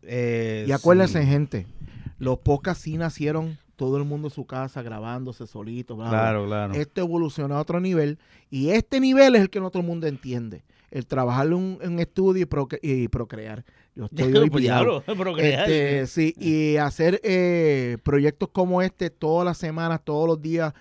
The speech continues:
Speaker 2: o whatever, lo que sea. Y sobre todo que aquí se hacen como quince contenidos diferentes. Eh, no es fácil, no es fácil, no es fácil porque aquí, eh, lamentablemente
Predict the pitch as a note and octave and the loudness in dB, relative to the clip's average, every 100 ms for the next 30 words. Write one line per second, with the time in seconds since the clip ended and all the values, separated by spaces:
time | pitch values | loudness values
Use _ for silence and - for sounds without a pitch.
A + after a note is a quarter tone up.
0 | _ - B2+ B2+ D#3 D3 B2+ B2+ - F3+ | _ -4 0 2 4 4 2 -4 -4 -2
1 | D3+ - _ - A#2+ C#3+ C3 B2+ E3+ F3+ | -2 -6 _ -16 -6 -4 -2 2 4 4
2 | D#3+ A#2+ C3 D3+ D#3+ D3+ C#3 B2 - D3+ | 2 -6 -8 -8 -10 -10 -8 -8 -10 -10
3 | D3 E3 D3+ D#3+ D3+ D#3 D3+ D3 D#3 F3+ | -6 -6 -4 -4 -2 -2 -4 -6 -4 -6
4 | E3 A#2 - - - _ E3 D3+ D3 C#3 | -6 -10 -10 -20 -20 _ 2 4 4 4
5 | C3 C#3+ E3 - D3 D3+ B2+ A#2+ C3 E3+ | 0 -2 -4 -2 -2 -2 -4 -4 -4 0
6 | F3 F3 F3 E3 _ _ C3 C3+ - F3+ | -2 -2 -8 -10 _ _ -8 -6 -4 -4
7 | G3+ F3 D3 C#3+ C3+ C#3+ E3+ - D#3 C3+ | -4 -6 -6 -8 -4 -4 -4 -8 -4 -2
8 | B2+ A#2+ A2+ G#2+ - _ _ - - _ | -2 -2 -6 -8 -14 _ _ -20 -18 _
9 | _ _ C3+ C3+ C3 C3+ D3+ F3 F#3 F#3+ | _ _ -4 -2 -2 -2 -2 -2 -2 -4